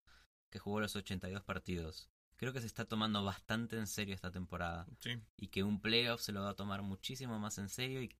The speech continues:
Speaker 1: Indiana no va, no va a hacer ningún tipo de problema.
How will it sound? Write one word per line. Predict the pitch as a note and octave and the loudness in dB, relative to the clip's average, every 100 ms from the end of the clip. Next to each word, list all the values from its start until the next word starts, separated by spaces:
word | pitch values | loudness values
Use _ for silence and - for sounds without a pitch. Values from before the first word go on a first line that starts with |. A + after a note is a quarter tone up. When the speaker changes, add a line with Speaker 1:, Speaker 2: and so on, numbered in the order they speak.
| _ | _
Speaker 1:
Indiana | - F#2+ G#2+ G#2 | -6 -2 0 0
no | G2 F#2 | 0 0
va, | F2+ - - _ _ _ _ _ - | -4 -6 -14 _ _ _ _ _ -6
no | |
va | G2+ | -4
a | |
hacer | - G2 | -2 -2
ningún | F#2+ G2+ G2+ | 0 0 0
tipo | - F#2+ | -2 -2
de | F2+ | -2
problema. | F2+ F2 E2+ F2 | 0 0 0 -4